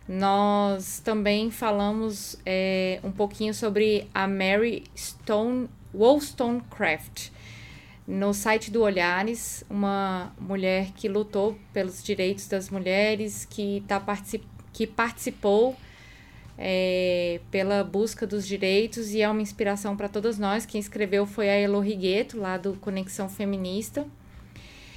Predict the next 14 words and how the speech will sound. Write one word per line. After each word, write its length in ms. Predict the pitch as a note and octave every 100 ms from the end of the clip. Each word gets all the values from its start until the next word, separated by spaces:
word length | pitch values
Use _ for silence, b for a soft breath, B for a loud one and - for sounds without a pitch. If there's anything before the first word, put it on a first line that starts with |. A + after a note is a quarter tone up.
| B B -
E 720 | - C4+ C#4+ C#4 C4+ C4 B3 - - -
tivemos 420 | - A#3+ B3+ C4+
uns 140 | C#4
comentários 520 | C#4 C#4 C4+ C4+ B3+ B3
no 100 | C4
Twitter 440 | C4 B3 B3 C4
muito 340 | A#3+ A#3+ C#4 C#4+
bacanas 960 | D4 D4 - A#3+ A3+ C#4+ B3+ A3 -
que 480 | - A3 G#3+ G#3+ G#3
deixaram 480 | G3 G#3 A3+ G#3+ G#3+
a 100 | G#3+
gente 320 | G#3 A3+ -
muito 380 | A3 G#3 B3+ C#4
feliz, 800 | D4 C4 G#3 G#3 B3+ C#4+ - -